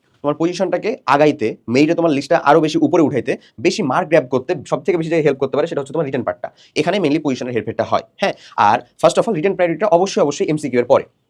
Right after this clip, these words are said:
এটা তুমি নিজেও জানো, নিজেও বুঝো। হ্যাঁ, তোমার overall পাস করার জন্য রিটেনে বারো মার্ক উঠাইতেই হবে। এটা কিন্তু কোনো সাবজেক্ট ওয়াইজ পাস না। অনেক মানুষজন এখন পর্যন্ত জানো বোধহয় যে ঢাবিতে বোধহয় প্রত্যেকটা সাবজেক্টে আলাদা আলাদা পাস। না, সাবজেক্ট ওয়াইজ পাস না। পাস হচ্ছে আমাদের এমসিকিউ,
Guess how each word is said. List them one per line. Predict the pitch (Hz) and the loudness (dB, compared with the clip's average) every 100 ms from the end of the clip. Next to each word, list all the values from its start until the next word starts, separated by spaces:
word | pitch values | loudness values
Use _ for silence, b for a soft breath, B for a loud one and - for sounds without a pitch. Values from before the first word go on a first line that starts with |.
| _ | _
এটা | 135 | -2
তুমি | 143 147 | 0 0
নিজেও | 147 165 | 2 2
জানো, | 95 - - | 0 -4 -6
নিজেও | 139 180 | 0 0
বুঝো। | 113 101 | 2 0
হ্যাঁ, | 156 - b | 0 -2 b
তোমার | 151 165 | 0 2
overall | 151 190 | 4 2
পাস | 170 147 | 2 0
করার | 165 160 | 0 0
জন্য | 185 | 4
রিটেনে | 147 165 | 4 4
বারো | 131 143 | 4 2
মার্ক | 151 | 2
উঠাইতেই | - 151 180 | 2 4 4
হবে। | 143 151 - _ | 2 0 -4 _
এটা | 135 | -2
কিন্তু | 156 170 | -2 -2
কোনো | 185 | -4
সাবজেক্ট | 170 139 190 | -6 -4 0
ওয়াইজ | 160 147 | 0 0
পাস | 143 - | -4 -2
না। | 113 b b | -4 b b
অনেক | 143 170 | 0 2
মানুষজন | 180 170 175 | 2 2 2
এখন | 175 170 | 0 -2
পর্যন্ত | 160 160 | 0 0
জানো | 139 139 | 2 0
বোধহয় | 123 180 | 0 -2
যে | 143 | -2
ঢাবিতে | 110 123 135 | -4 -2 -2
বোধহয় | 151 | -2
প্রত্যেকটা | 185 151 156 156 | -4 -6 -6 -4
সাবজেক্টে | - 131 175 180 | -4 -2 -2 0
আলাদা | 156 143 | 2 4
আলাদা | 127 117 | 6 4
পাস। | 110 - - - _ - | 2 -4 -8 -12 _ -4
না, | 151 b | -4 b
সাবজেক্ট | - 156 165 | -2 0 2
ওয়াইজ | 165 139 | 2 2
পাস | 113 - | 0 -2
না। | - _ - | -10 _ -2
পাস | 160 185 | 0 -2
হচ্ছে | 175 185 | -2 2
আমাদের | 170 190 233 - | 2 2 -2 0
এমসিকিউ, | 185 185 160 120 | -2 0 0 0